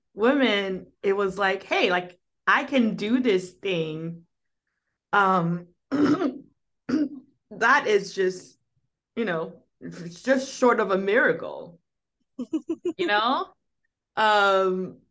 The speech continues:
Speaker 1: and I think I've been very, very blessed in that even with twins, I had a fairly, like, uneventful pregnancy, all things considered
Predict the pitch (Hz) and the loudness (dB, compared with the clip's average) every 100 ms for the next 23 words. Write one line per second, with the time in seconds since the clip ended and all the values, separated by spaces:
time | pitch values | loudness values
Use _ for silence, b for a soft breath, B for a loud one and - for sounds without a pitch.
0 | _ - 214 202 196 196 185 - _ _ | _ -4 -2 -2 -4 -8 -12 -20 _ _
1 | _ _ _ _ - 196 196 220 202 196 | _ _ _ _ -4 -2 -2 2 2 0
2 | 185 214 202 175 180 196 190 196 208 180 | 2 2 2 -6 -4 -2 0 0 -2 -6
3 | 175 190 190 185 180 175 180 165 160 170 | -8 -2 2 2 2 0 -2 -6 -6 -2
4 | 165 208 220 - 185 180 170 175 185 196 | 0 0 -4 -6 -4 -2 0 2 0 0
5 | 180 175 - 170 160 220 220 175 175 180 | -2 -4 -6 -4 -2 -4 -4 -6 -2 0
6 | 175 175 170 - _ _ _ _ 208 185 | 0 0 -6 -12 _ _ _ _ -8 -8
7 | - - 254 392 480 494 494 311 208 - | -10 -4 -2 2 6 6 6 6 4 0
8 | - _ 233 254 269 185 196 196 202 - | -14 _ 4 6 6 2 0 0 0 0
9 | 269 269 269 311 - _ - 302 320 330 | 2 4 4 2 -4 _ -4 -4 -4 -8
10 | 330 359 339 339 - 262 262 277 262 233 | -4 0 2 2 4 2 2 -2 -2 -4
11 | 190 196 190 220 254 247 | -4 -2 0 0 0 -2